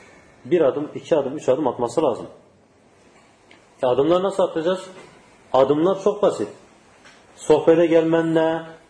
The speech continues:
fıkıh derslerine katılmanla, normal derslerine katılmanla,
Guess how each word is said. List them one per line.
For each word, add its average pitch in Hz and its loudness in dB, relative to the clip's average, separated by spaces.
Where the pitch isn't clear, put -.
fıkıh 160 -2
derslerine 156 2
katılmanla, 156 0
normal 120 -2
derslerine 151 -2
katılmanla, 151 -2